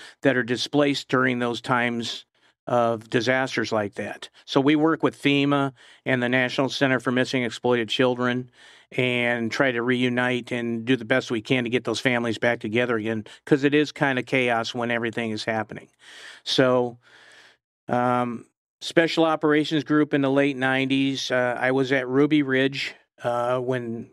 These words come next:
when that incident began in August of nineteen ninety-two as part of the Special Operations Group. Uh, in late nineteen ninety-five, I became a supervisor in the office in San Diego,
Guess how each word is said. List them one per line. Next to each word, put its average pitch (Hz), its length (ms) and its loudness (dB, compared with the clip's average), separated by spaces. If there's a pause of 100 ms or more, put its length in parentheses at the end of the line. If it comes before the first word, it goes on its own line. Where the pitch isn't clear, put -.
when 127 200 0
that 127 440 0
incident 127 500 2
began 127 440 0
in 117 120 -2
August 123 480 0
of 117 60 2
nineteen 120 500 -2
ninety-two 123 880 2 (160)
as 113 140 -4
part 127 220 2
of 117 80 0
the 120 80 -6
Special 117 420 0
Operations 117 600 0
Group. 120 320 -2 (680)
Uh, 120 300 2
in 123 600 -2 (280)
late 143 440 2
nineteen 139 360 0
ninety-five, 131 540 0
I 123 100 0
became 123 360 -2
a 123 60 -2
supervisor 120 840 0
in 113 120 -2
the 113 100 -2
office 120 420 0
in 123 80 -4
San 117 320 -4
Diego, 113 560 -2